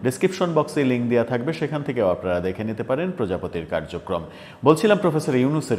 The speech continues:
কথা। প্রফেসর ইউনূস, আহ, পরশুদিন, আহ, চট্টগ্রাম সফরে গিয়েছিলেন। সেখানে, আহ, চট্টগ্রাম বন্দরও, আহ, পরিদর্শন করেছেন। সেখানকার একটা অনুষ্ঠানে আবারও তিনি সেভেন সিস্টার্স নিয়ে কথা বলেছেন, সাথে নেপাল, ভুটানকেও জড়িয়েছেন।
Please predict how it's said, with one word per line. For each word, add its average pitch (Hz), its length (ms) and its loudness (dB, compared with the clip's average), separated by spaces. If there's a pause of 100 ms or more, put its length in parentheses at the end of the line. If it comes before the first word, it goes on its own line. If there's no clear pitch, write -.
কথা। 90 280 0
প্রফেসর 113 380 -2
ইউনূস, 135 400 -2
আহ, 113 440 6
পরশুদিন, 127 560 0 (420)
আহ, 101 220 4
চট্টগ্রাম 107 480 0
সফরে 107 480 -2
গিয়েছিলেন। 117 560 0
সেখানে, 143 640 0 (380)
আহ, 104 160 6
চট্টগ্রাম 104 520 0
বন্দরও, 110 420 4
আহ, 113 440 0
পরিদর্শন 127 600 2
করেছেন। 156 760 0
সেখানকার 156 480 0
একটা 127 260 2
অনুষ্ঠানে 113 600 -2 (300)
আবারও 120 340 8
তিনি 113 280 0
সেভেন 143 360 0
সিস্টার্স 107 680 -2
নিয়ে 98 260 0
কথা 95 240 0
বলেছেন, 120 440 2
সাথে 110 340 -2
নেপাল, 104 440 2
ভুটানকেও 98 760 -2
জড়িয়েছেন। 87 540 -4